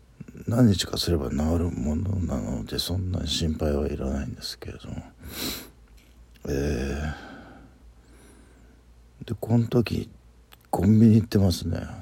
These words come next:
で、ペイペイでビールを買ってますね。え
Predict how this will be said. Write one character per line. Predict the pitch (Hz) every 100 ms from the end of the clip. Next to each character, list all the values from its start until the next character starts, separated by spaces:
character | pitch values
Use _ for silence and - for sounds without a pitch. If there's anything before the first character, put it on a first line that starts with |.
| 92
で、 | 80
ペ | 76 92 92
イ |
ペ | 104 - 107
イ | 85
で | 69 55 - - _ _ _ _ _ - - - - - - _ -
ビ | 85 95 78
ー |
ル | -
を | -
買 | - -
っ |
て | - -
ま | -
す | - -
ね。 | 110 - - - -
え | - - - -